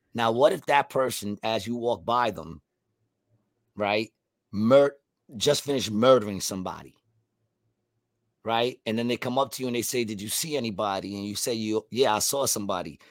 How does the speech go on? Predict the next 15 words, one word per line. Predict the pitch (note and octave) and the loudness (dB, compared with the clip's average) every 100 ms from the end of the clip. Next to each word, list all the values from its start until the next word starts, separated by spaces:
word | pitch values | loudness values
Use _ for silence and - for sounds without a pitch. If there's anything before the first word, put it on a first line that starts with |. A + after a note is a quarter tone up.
| _ _ | _ _
So | - | 2
I'll | A#2+ | 4
let | D3 D3+ | 4 2
them | C#3 | 0
walk | C3+ B2+ | 0 0
past | - C#3 C3 - | 0 0 0 0
me, | G2 F2 G2+ _ _ _ _ _ | -4 -10 -16 _ _ _ _ _
and | A2+ A2+ | -4 -2
then | B2+ | 0
I'll | B2 | 0
sit | - C#3 | 2 0
there | B2+ A#2 A2+ - _ - | 2 2 2 -2 _ -8
and | A2 | -2
I'll | A2 | -2
say | - B2 A2 G#2+ A2+ | 0 0 0 -2 -6